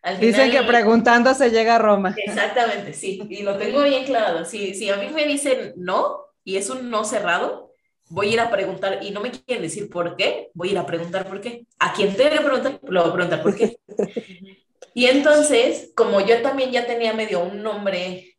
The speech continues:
Speaker 1: eh, que se escuchaba, pues mi directora sí sabía de, de mí. Y entonces, pues ya empezamos como a platicar más.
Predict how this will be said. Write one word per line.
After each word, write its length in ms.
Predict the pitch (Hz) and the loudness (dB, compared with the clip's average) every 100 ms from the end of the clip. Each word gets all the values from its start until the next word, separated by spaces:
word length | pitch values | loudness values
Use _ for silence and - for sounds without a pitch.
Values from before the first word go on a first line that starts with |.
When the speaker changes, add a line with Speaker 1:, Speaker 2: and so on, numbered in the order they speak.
| - | -12
Speaker 1:
eh, 300 | 180 160 156 | -8 -8 -6
que 100 | 196 | -6
se 120 | 196 | -4
escuchaba, 800 | 196 - 185 202 190 190 196 - - | -4 -4 -6 0 2 2 0 -6 -8
pues 140 | 196 | -6
mi 100 | 190 | -2
directora 440 | 180 170 170 170 170 | -2 -2 0 0 0
sí 100 | - | -4
sabía 340 | 170 165 160 | -4 -2 -2
de, 500 | 170 165 160 151 151 | 0 -2 -2 -6 -8
de 140 | 170 185 | -6 -4
mí. 360 | 302 - - - | -4 -6 -12 -8
Y 80 | 202 | -6
entonces, 360 | 202 220 247 | -6 -6 -8
pues 180 | 240 233 | -4 -2
ya 360 | 285 311 311 254 | 0 0 2 0
empezamos 420 | 208 202 202 214 | -4 -8 -8 -10
como 180 | 180 156 | -8 -6
a 60 | |
platicar 520 | 151 151 147 165 175 208 | -2 -2 -2 0 0 2
más. 500 | 240 247 247 247 | 2 2 0 -4